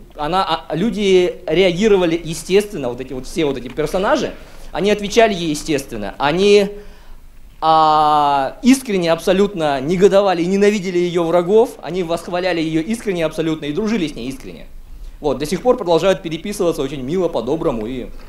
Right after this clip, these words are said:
зовут на очередные концерты. Поэтому она, во-первых, не использовала никаких словечек, вро-, которых не знает, даже антихайп, даже,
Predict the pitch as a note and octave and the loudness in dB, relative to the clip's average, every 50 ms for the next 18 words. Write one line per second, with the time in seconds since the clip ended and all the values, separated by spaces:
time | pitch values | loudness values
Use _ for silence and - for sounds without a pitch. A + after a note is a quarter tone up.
0 | - - - - - - - - - - - - B2 B2+ C#3 D3+ D3 D3 C#3+ C3+ | -14 -14 -16 -16 -16 -18 -20 -20 -18 -16 -14 -6 -2 0 0 2 0 0 -2 -2
1 | B2+ B2+ - C#3 C#3 C3+ C#3+ C#3 B2+ - C#3 C3+ C3+ D#3 B2+ G#2 - F#2 - - | -4 -2 -4 -4 -6 -4 -4 -4 -4 -4 -6 -6 -4 -4 -4 -6 -6 -10 -6 0
2 | C#3+ G#3 A3 C4+ A#3+ A#3+ A#3 - - - - - - - - - - - - - | 2 2 2 4 2 2 2 0 -2 -10 -16 -16 -16 -14 -14 -14 -14 -14 -14 -14
3 | - - - - - E3+ F3+ G3+ A3 A#3+ A#3+ A#3+ A#3 A3+ G#3+ F3 E3 F#3+ G3 A3+ | -14 -16 -4 0 2 2 4 4 4 4 4 4 4 4 2 2 2 2 2 4
4 | A#3 G#3+ F#3+ E3 - F#3 G#3 A#3+ B3+ A#3+ - - - A#3 A3+ G#3 E3 D#3+ F3+ E3+ | 2 2 2 0 -2 -2 -2 0 0 0 -2 -2 0 2 4 4 4 2 0 0
5 | E3 E3 E3 E3+ E3 F#3+ E3+ - F#3 F3+ D#3 - - - - - - - F#3 F3 | 0 0 0 -2 -4 -6 -6 -6 -8 -8 -8 -10 -14 -18 -18 -14 -6 -4 -2 -2
6 | F3+ F3 G#3+ B3 A#3+ - D3 - C3 C#3 E3 D#3 F3 F3 F3 D#3+ D#3 D#3 E3+ F3 | 0 0 -2 -2 -4 -6 -8 -8 -8 -10 -6 -4 -4 -2 -2 -4 -4 -4 -6 -6
7 | E3 E3 F#3 F3 D#3+ C#3+ B2 G#2+ G#2 - - - A#2 B2+ E3+ F3+ D#3 F3 - E3 | -4 -2 0 0 0 0 0 -4 -6 -10 -16 -8 -2 2 2 2 2 0 0 0
8 | E3+ E3+ E3+ - E3+ E3 - F3+ E3+ F3 F3 F3 - C#3 C3+ D#3+ D#3+ D3 C#3+ D#3 | -2 -2 -4 -4 -8 -2 2 4 4 4 4 0 -4 -2 0 2 2 2 2 0
9 | C#3+ C3+ | -2 -2